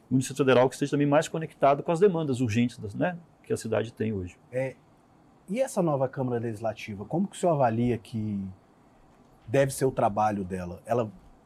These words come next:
Speaker 2: deve diferenciar o quê dessa que está terminando a nova legislatura?
Speaker 1: É, eu acho que a Câmara, quando a gente pega, faz um,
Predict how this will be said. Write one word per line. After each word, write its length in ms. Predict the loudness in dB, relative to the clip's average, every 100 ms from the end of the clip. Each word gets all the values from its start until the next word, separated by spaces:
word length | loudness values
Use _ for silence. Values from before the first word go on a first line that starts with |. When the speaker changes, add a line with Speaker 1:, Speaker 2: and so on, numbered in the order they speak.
| _ -20 -12 -6
Speaker 2:
deve 240 | 2 4 4
diferenciar 520 | 0 -2 -4 -2 -2
o 80 | -2
quê 340 | -2 -6 -6 -10 _ -6
dessa 360 | -2 -2 -4
que 100 | -12
está 200 | -10 -8 -6
terminando 420 | -4 -4 -6 -6
a 220 | -8 -8
nova 280 | -4 -2 -2
legislatura? 720 | -6 -6 -4 -6 -4 -10 -10 _ _ -20 -20 -20 -20 -20 -4
Speaker 1:
É, 160 | 0 4
eu 100 | 2
acho 120 | 2
que 60 |
a 60 | 0
Câmara, 680 | 4 4 6 6 8 6 4 -6 -14 _ -2
quando 160 | 2
a 20 |
gente 160 | 2 0
pega, 360 | 0 2 4 4
faz 260 | 2 2
um, 220 | 2 0